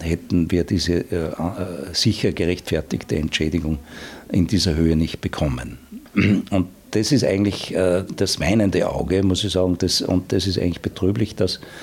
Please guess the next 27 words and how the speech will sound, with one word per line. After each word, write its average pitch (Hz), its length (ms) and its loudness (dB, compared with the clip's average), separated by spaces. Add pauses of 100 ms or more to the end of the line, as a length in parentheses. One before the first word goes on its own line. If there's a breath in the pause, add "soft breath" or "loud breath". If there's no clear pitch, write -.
(200 loud breath)
zum 90 220 2
Teil 90 280 2
aus - 400 0
unserer 95 380 2
Sicht, - 500 -2
äh, 95 260 4 (180)
einfach 90 520 -2
unrichtige 95 840 2 (640 loud breath)
Konsequenzen 98 680 0
aus 90 140 0
diesem, 98 300 2
aus 92 180 -2
diesem 98 240 2
Verfahren 87 460 -2
abgeleitet 76 720 -2
wurden. 76 300 -2
Es 87 180 0
geht 92 160 0
ja 90 80 2
nicht 92 260 0
in 90 80 4
erster 82 300 0
Linie 95 160 4
darum, 87 460 0
zu - 120 -6
verhindern, 98 640 2 (560 loud breath)
äh, 95 460 2